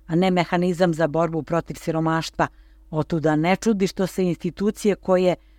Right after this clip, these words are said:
sprovode odluke uglavnom vode strahom da ne učine previše,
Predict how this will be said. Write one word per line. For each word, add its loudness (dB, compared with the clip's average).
sprovode 2
odluke 2
uglavnom 2
vode 2
strahom 0
da 0
ne 0
učine -2
previše, -2